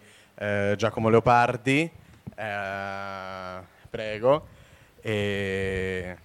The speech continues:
io avevo in scaletta Letizia, ma non è, non, non c'è Letizia, è Sofia Ercoli.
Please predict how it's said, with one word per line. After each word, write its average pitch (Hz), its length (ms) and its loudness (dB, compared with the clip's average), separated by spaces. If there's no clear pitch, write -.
io 110 140 4
avevo 135 220 10
in 127 120 8
scaletta 127 760 6
Letizia, 156 720 4
ma 123 180 0
non 120 340 2
è, 107 220 -4
non, 107 220 -6
non 110 180 -12
c'è 107 180 -8
Letizia, 139 460 -2
è - 20 -2
Sofia 120 400 2
Ercoli. 139 540 8